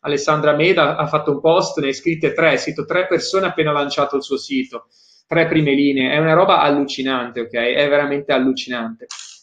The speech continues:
Se non ci credete, io ragazzi vi porto anche nei gruppi, vi faccio vedere la roba che scrivono, perché è una roba, cioè, una roba allucinante, ok? Vi faccio anche vedere,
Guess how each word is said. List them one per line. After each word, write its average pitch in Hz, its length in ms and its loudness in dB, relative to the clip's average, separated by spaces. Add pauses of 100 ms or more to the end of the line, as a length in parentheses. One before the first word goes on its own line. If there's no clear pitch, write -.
(200)
Se - 260 -8
non 170 120 0
ci 165 120 -2
credete, 180 340 4
io 185 80 8
ragazzi 170 320 2
vi 131 140 2
porto 147 340 2
anche 143 240 0
nei 135 160 0
gruppi, 143 260 0
vi 131 60 2
faccio 135 220 -4
vedere 139 180 2
la 139 80 4
roba 139 180 4
che 135 100 -2
scrivono, 165 440 -2
perché 123 200 -6
è - 20 0
una 127 80 -2
roba, 151 400 2 (500)
cioè, 131 500 -2 (360)
una 139 140 -2
roba 175 160 2
allucinante, 139 760 0
ok? 120 540 -2 (840)
Vi - 220 -8
faccio 131 320 -2
anche 131 180 -2
vedere, 123 760 2